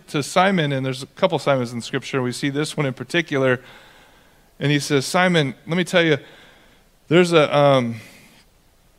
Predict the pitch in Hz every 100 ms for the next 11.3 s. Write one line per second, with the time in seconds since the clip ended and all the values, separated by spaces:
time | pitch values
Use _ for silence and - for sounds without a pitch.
0 | - 160 190 196 185 139 170 170 143 123
1 | 120 143 135 117 117 165 139 156 175 117
2 | 107 - - _ _ _ _ _ _ _
3 | - 107 - - 107 127 175 170 196 180
4 | 185 202 165 120 156 175 165 196 151 117
5 | 117 120 135 127 135 120 107 - 160 -
6 | 127 113 - 117 175 147 117 - 196 170
7 | 147 131 131 175 160 147 127 - - -
8 | - - _ _ _ _ 151 139 120 208
9 | 208 120 120 110 - _ _ _ _ 131
10 | 202 190 175 151 - _ _ - 196 190
11 | - 190 180